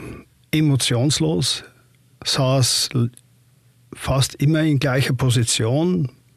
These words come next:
regungslos, kann man fast sagen, ähm, auf seinem Stuhl neben seinem Verteidiger, in der Regel den Blick starr zu Boden gerichtet. Ähm,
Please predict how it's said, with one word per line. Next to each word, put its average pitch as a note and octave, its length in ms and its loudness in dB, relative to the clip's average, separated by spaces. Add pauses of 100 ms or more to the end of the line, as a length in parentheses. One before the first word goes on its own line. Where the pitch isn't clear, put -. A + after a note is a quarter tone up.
(180)
regungslos, D3 920 0
kann D3 160 -2
man D#3+ 140 0
fast D3+ 300 -2
sagen, D3 440 0 (1300)
ähm, C3 500 2
auf C3 220 -2
seinem B2+ 300 2
Stuhl D3+ 380 0
neben D3 200 2
seinem B2+ 260 2
Verteidiger, C#3 840 0 (1160)
in D3 180 2
der B2+ 120 4
Regel D#3 600 4 (800)
den B2+ 220 4
Blick D3 280 -2
starr C3+ 640 0 (140)
zu - 160 -4
Boden C#3+ 340 0
gerichtet. D#3+ 680 -2 (1500)
Ähm, C3+ 640 0